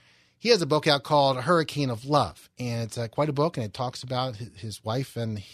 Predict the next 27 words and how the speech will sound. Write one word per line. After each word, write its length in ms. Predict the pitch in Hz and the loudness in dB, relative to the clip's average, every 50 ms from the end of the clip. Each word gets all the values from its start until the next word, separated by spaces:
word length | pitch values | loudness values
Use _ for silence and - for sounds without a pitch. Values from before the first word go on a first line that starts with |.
| - - | -16 -10
and 160 | 110 110 107 | -8 -6 -4
he 140 | 113 123 143 | -4 -4 -4
and 120 | 147 117 | -4 -4
the, 100 | 101 101 | -6 -6
his, 280 | 95 87 117 113 101 113 | -6 -6 -6 -6 -4 -4
uh, 140 | 117 107 104 - - - - - _ _ _ | -4 -6 -6 -8 -12 -20 -20 -20 _ _ _
their 140 | - 120 113 | -6 -4 -2
journey 320 | 107 117 131 127 135 147 | 0 0 0 0 0 -2
through 220 | 139 - - 127 107 | -4 -4 -6 -8 -6
her 280 | 107 123 120 117 113 _ _ _ _ _ | -4 -4 -4 -6 -6 _ _ _ _ _
cancer. 440 | - - 175 170 175 - 220 254 - | -2 0 2 2 2 0 -2 -4 -2
She, 160 | - - 117 110 113 107 110 117 | -4 -6 -8 -10 -12 -10 -8 -6
actually, 240 | 117 110 - - 123 | -6 -4 -4 -4 -4
she 180 | 113 - - 123 | -4 -4 -4 -6
passed 340 | - 135 135 131 123 - | -4 -4 -4 -2 -2 -2
away 200 | 143 127 131 139 | 0 0 2 0
a 40 | 143 | 0
few 160 | - - 147 | 0 -2 -2
years 280 | 143 139 143 147 143 143 | 0 2 2 0 0 -2
ago, 300 | 147 139 147 151 175 165 | 0 2 2 4 4 2
and, 120 | 131 110 - _ _ _ _ _ _ - | 2 0 -4 _ _ _ _ _ _ -10
uh, 100 | 120 117 | -8 -8
we 80 | 113 120 | -6 -4
talked 300 | - - 143 147 139 - | 0 2 2 2 2 2
about 240 | - 147 139 143 - | 2 4 4 4 4
that 240 | 175 196 190 - - | 2 2 2 0 -4
for, 340 | - 120 113 113 110 107 | -4 -4 -4 -4 -4 -8